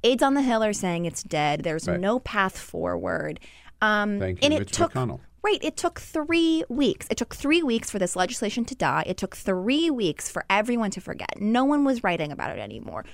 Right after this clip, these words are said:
Speaker 1: No one was pushing for this legislation anymore. I reached out to Feinstein's office. No response.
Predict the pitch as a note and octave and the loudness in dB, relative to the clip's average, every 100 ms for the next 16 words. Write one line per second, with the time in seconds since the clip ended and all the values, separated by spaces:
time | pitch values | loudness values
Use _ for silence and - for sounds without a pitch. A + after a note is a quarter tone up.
0 | - F#3 G#3 A#3 C4+ C4+ C4 - G#3 G3+ | -8 0 4 4 4 4 2 0 -2 -2
1 | F#3+ F3+ F3+ D#3 E3+ D#3+ - G2 G#2+ - | -2 -2 -2 -6 -6 -6 -6 -10 -10 -8
2 | G#2 - F#3 F#3+ A3+ B3 A3+ G3 G3 G3+ | -6 -4 -2 -2 0 -2 -2 -4 -4 -4
3 | - C4 C#4+ C#4+ D#4 - - E3+ F3+ G#3 | -2 0 0 0 -2 -6 -12 -4 0 2
4 | A#3 A3+ F#3 - - - | 4 2 -2 -4 -8 -8